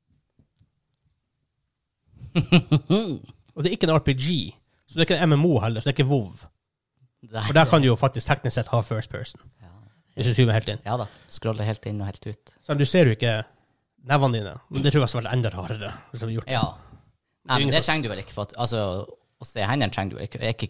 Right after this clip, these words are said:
Speaker 1: kri-, kriteriet for first person.
Speaker 2: Nei, nei, nei, men eh, bare ofte hvis det, hvis det er first, så ser
Speaker 1: Ja.
Speaker 2: du i hvert fall noe foran deg.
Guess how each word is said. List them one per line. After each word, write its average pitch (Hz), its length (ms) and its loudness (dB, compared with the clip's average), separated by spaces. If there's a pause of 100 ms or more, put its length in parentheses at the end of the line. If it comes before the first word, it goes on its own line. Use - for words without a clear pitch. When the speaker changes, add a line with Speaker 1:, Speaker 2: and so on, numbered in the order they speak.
Speaker 1:
kri-, - 180 -12
kriteriet 117 580 -2
for 92 120 -14
first 104 220 -12
person. 110 200 -8
Speaker 2:
Nei, 165 140 4
nei, 156 180 2
nei, 120 160 0
men 110 200 -10 (1200)
eh, 139 720 4
bare 143 160 6
ofte 120 180 -2
hvis 117 140 0
det, 117 180 -4
hvis 117 140 -2
det 120 120 -4
er 113 40 -2
first, 107 280 -6
så - 120 -12
ser 107 140 -8
Speaker 1:
Ja. 107 80 -4
Speaker 2:
du 98 80 -6
i - 20 -4
hvert - 60 -12
fall 104 100 -10
noe - 280 -10
foran 101 260 -8
deg. 143 80 -10